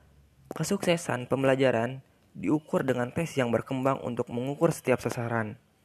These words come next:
Nah, adapun dampak lain dari teori behavioristik diantaranya adalah lahirnya formula pembelajaran kemahiran atau mastery learning yang menekankan pada pembelajaran tuntas.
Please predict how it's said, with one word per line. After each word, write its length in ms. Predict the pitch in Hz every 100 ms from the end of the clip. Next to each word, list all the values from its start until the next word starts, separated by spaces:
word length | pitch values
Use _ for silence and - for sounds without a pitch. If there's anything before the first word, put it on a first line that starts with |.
| _ _ _ _
Nah, 320 | 123 110 104 _ - - _ _ _ _ _ _ _ _ _ -
adapun 480 | - 110 - 151 185 156
dampak 560 | 143 156 170 190 -
lain 320 | 131 123 120
dari 240 | 120 117 113
teori 400 | 120 113 110 117
behavioristik 800 | 110 131 165 160 127 117 131 127
diantaranya 560 | 120 117 110 120 120 -
adalah 400 | - 117 113 120 - - -
lahirnya 560 | - 131 147 160 175 185
formula 480 | - 135 139 135 135
pembelajaran 800 | 131 123 123 117 131 131 139 135
kemahiran 640 | - 123 123 123 123 113
atau 240 | 104 113 107
mastery 480 | 110 113 - 156
learning 560 | 156 131 123 131 117 101 - - - - -
yang 160 | 117
menekankan 640 | 117 113 - 113 107 123 156
pada 320 | 147 120 - - - -
pembelajaran 560 | - 123 120 127 139 139
tuntas. 560 | 127 110 107 107 -